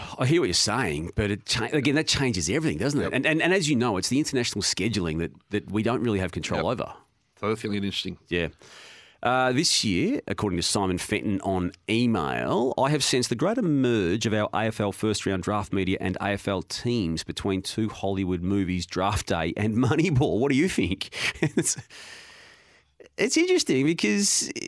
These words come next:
Speaker 1: well, I, I've got a view, Archie, and I've had it for a long time. Uh, Australia, and particularly with sports, are about twenty years behind whatever's going on in the States. And I think everything you see now, it's happened twenty years at least ago in the States.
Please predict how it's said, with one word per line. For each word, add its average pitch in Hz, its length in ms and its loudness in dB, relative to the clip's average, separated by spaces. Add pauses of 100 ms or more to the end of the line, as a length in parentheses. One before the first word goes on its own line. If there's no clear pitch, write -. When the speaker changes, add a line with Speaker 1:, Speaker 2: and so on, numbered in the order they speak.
Speaker 1:
well, 202 380 2
I, - 60 4
I've 247 120 2
got 285 100 4
a 277 40 2
view, 127 280 4
Archie, 92 240 2
and 120 80 2
I've 117 80 0
had 143 100 4
it 135 80 0
for - 140 -2
a 113 40 2
long 113 280 2
time. 95 480 0
Uh, - 600 -6
Australia, 139 640 2 (480)
and 135 140 2
particularly 123 300 0
with 101 100 2
sports, 104 520 2
are 117 160 0
about 131 340 0
twenty 131 340 2
years 107 260 2
behind 92 420 0
whatever's 90 220 0
going 82 260 0
on 78 60 0
in 73 60 -2
the 71 60 -2
States. - 640 -4
And 101 380 0 (640)
I 131 60 2
think 123 240 0
everything 113 420 2
you 104 120 -2
see 101 280 2
now, 139 460 2
it's 104 420 -6
happened 110 300 0
twenty 117 240 0
years 101 180 2
at 92 100 -2
least 95 220 0
ago 87 220 -2
in 80 60 -2
the 78 40 -4
States. - 280 -4